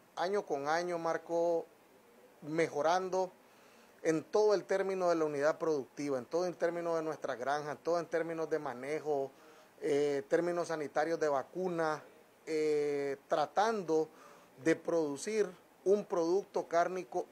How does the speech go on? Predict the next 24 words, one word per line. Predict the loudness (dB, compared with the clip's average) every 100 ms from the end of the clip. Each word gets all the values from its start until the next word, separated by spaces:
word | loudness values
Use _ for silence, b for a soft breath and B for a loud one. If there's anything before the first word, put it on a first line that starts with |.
| -8
inocuo | -4 4 4 4 -2 -2
para | 0 0 0
los | -2 -6
nicaragüenses. | -4 -2 0 0 0 -2 -4 -8 -12 -20 B B B B B B B _ _ -20 _ _
Estamos | 2 2 2
claros | 2 2 2
que | -2
somos | -2 -2 -4
uno | -2 -2 0 2
de | 2
los | 0 -2
rubros | 0 0 2 2
o | 2
de | 2
los | 0
sectores | -4 -4 -2 -2
productivos | -2 -2 -2 -4 -2 0
de | -2
este | -2 -4
país | -2 -2 -4
con | -4 -4
mayor | -2 -2 -2
crecimiento | -4 -6 -6 -6 -6 -8 0 0
anual. | 2 0 0 0